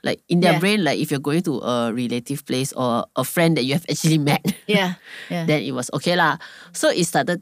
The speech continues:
Speaker 1: to come to a point where they actually asked, like, uh, "You okay ah, solo travel?"
Speaker 2: Mm.
Speaker 1: I,
Speaker 2: <laughs>
Speaker 1: I think so. Like, I didn't, I don't have bad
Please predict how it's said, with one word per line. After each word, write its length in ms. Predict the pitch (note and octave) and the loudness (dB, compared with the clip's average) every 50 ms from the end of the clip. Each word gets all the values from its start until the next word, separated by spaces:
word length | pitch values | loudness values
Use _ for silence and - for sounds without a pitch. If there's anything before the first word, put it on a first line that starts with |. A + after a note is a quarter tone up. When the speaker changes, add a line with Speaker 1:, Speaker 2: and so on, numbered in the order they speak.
| - | -4
Speaker 1:
to 160 | D#3 C3 B2 - - | -4 -4 -6 -6 -8
come 160 | - C#3+ C#3+ D3+ - | -6 -6 -6 -4 -6
to 80 | A#2 A2+ | -8 -6
a 0 | |
point 240 | - - C3+ C3 | -6 -4 -4 -4
where 160 | B2 A2+ G#2+ G2 | -2 -4 -4 -4
they 80 | F#2+ | -4
actually 240 | A2+ - - C3+ E2+ | -6 -6 -6 -6 -6
asked, 240 | F2+ G#2+ A2+ - - | -6 -8 -8 -8 -8
like, 240 | A#2 G#2+ - - _ _ | -10 -10 -12 -14 _ _
uh, 320 | - D#2+ C2+ - - C#3+ - _ _ _ _ _ _ _ _ _ _ _ _ | -12 -10 -10 -10 -12 -14 -18 _ _ _ _ _ _ _ _ _ _ _ _
"You 160 | - G3 G3 G3+ | 0 2 2 4
okay 160 | - A#3+ G#3 | 4 4 4
ah, 160 | D3 A#2 - - - | 4 2 0 -4 -8
solo 240 | - - D#3 D#3 | -4 -2 -2 0
travel?" 480 | D#3 - D#3 C3+ C3+ C3+ C3+ D3 D3+ - _ _ _ _ - | 0 0 -2 -2 -2 -2 -4 -6 -8 -10 _ _ _ _ -6
Speaker 2:
Mm. 240 | G#3+ G#3 F#3+ D3+ - - | -4 -4 -4 -4 -6 -6
Speaker 1:
I, 60 | D3 C#3+ G#3 B3+ B3+ G#3+ A#3 A3 | -4 -2 0 0 0 0 0 -2
Speaker 2:
<laughs> 80 | - D3+ | -2 -4
Speaker 1:
I 40 | D#3 | -4
think 240 | - - G3 G#3 G#3 | -2 -2 -2 -2 -2
so. 320 | - - E3 F3 G3 G#3 - _ _ _ _ _ _ _ - | -2 -2 0 0 0 -2 -4 _ _ _ _ _ _ _ 0
Like, 240 | E3+ E3+ - - _ _ _ - | 2 2 0 0 _ _ _ 0
I 80 | D#3+ E3 | 2 2
didn't, 240 | E3+ F#3 F3+ - - D3+ | 2 2 0 -2 0 2
I 80 | D#3+ E3 | 2 2
don't 160 | F#3+ A#3 C4 | 2 2 2
have 240 | A3+ E3 E3 - - | 2 0 0 -2 -2
bad 240 | C#3+ D#3+ E3 - | 0 0 0 0